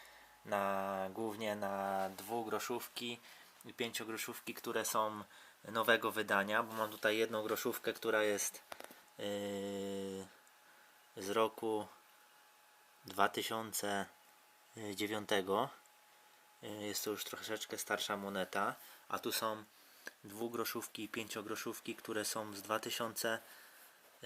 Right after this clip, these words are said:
piętnastego i czternastego, czyli już są to, tak jak widzimy nawet po wyglądzie, że one inaczej wyglądają, są wyko-, są wykonane z materiałów tańszych, ponieważ Narodowemu Bankowi Polskiemu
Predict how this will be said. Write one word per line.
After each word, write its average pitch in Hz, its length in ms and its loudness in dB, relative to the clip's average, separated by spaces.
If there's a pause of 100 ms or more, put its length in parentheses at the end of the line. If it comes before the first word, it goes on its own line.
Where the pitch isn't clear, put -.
(1040)
piętnastego 127 1000 -2 (1000)
i - 60 -6
czternastego, 107 920 6 (480)
czyli 113 220 0
już 117 200 2
są 120 220 2
to, 117 320 2 (420)
tak 117 100 2
jak 107 160 4
widzimy 117 320 -2
nawet 110 240 0
po 117 120 -4
wyglądzie, 110 460 0
że 104 80 -2
one 107 180 -4
inaczej 110 320 0
wyglądają, 104 540 -2
są 113 180 -4
wyko-, 113 260 -6 (120)
są 113 180 -4
wykonane 113 560 0 (600)
z 107 80 -2
materiałów 117 540 4
tańszych, 117 560 6
ponieważ 117 420 2
Narodowemu 113 600 -2
Bankowi 110 360 0
Polskiemu 113 580 -2